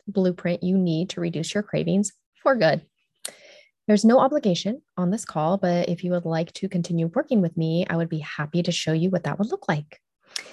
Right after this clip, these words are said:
I only open up a few of these calls each week, so if you would like support in reducing your cravings, then head on over to the show notes and follow my calendar link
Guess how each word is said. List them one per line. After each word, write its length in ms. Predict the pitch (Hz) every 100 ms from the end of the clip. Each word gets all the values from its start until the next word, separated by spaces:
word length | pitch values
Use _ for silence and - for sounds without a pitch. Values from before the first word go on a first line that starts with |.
| - -
I 100 | 208
only 280 | 233 262 381
open 280 | 247 269 254
up 100 | 247
a 80 | -
few 440 | 196 - 247 262 262
of 120 | 233
these 180 | 214 220
calls 320 | - 170 180
each 260 | - 311 -
week, 260 | 113 170 _
so 540 | - - 208 151 214 330
if 320 | 208 214 214
you 100 | 208 208
would 160 | 220
like 380 | - 196 196 214
support 400 | - 254 240 220
in 80 | 240
reducing 380 | 233 226 226 233
your 100 | 311
cravings, 540 | - 185 220 311 - _ _
then 280 | 202 202 202
head 320 | - - 190
on 160 | 226 247
over 180 | 220 226
to 120 | 247
the 80 | 269
show 180 | -
notes 380 | 262 196 208 - -
and 180 | 185 185
follow 500 | - - 175 175 190
my 140 | 202
calendar 520 | 202 - 170 190 226
link 320 | 233 165 170